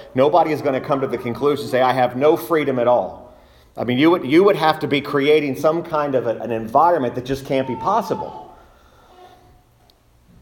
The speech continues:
But what does it mean with regard to salvation? Okay, what does it mean? So we have really, you have two camps.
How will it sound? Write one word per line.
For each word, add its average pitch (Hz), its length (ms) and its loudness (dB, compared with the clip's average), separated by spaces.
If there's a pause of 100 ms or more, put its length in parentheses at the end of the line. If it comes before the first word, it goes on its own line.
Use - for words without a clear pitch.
(160)
But 151 180 4
what 165 240 6
does 214 180 2
it 214 140 4
mean 175 320 2
with 165 160 4
regard 127 520 2
to 127 80 -4
salvation? 131 720 0 (1300)
Okay, 135 420 0
what 156 200 2
does 156 180 -4
it 180 120 -2
mean? 139 480 -4 (720)
So 151 400 4
we 160 180 4
have 170 320 2
really, 190 360 4
you 190 120 -2
have 175 200 2
two 208 200 -4
camps. - 640 -6